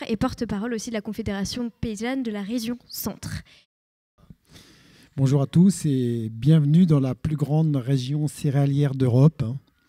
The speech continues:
Speaker 2: Euh, avant, a, a, avant la, la, la restructuration des régions, la région centre, la région centre qui s'appelait région centre à cette époque,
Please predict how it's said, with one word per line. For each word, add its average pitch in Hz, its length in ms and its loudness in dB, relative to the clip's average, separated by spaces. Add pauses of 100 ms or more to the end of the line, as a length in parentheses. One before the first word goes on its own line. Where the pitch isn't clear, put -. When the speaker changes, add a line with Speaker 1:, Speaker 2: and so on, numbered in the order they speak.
(580)
Speaker 2:
Euh, 110 420 0
avant, 135 300 0
a, 143 200 -6
a, 160 240 -2
avant 156 200 4
la, 147 160 4
la, 113 560 -4 (240)
la 120 100 -12
restructuration 131 540 -2
des 131 80 2
régions, 131 400 2
la 135 160 -2
région 139 280 0
centre, 139 520 -4
la 120 60 -8
région 131 220 0
centre 156 300 -2
qui - 60 -20
s'appelait 117 260 -10 (240)
région 123 300 -2
centre 123 240 -4
à 123 80 -6
cette 117 160 -6
époque, 143 180 -4